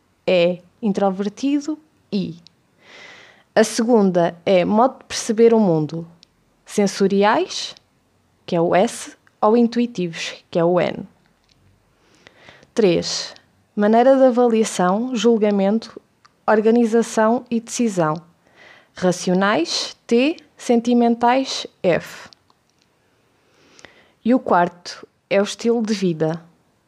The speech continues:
julgadores, J, perceptivos, P.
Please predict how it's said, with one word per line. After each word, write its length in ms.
julgadores, 920
J, 540
perceptivos, 840
P. 260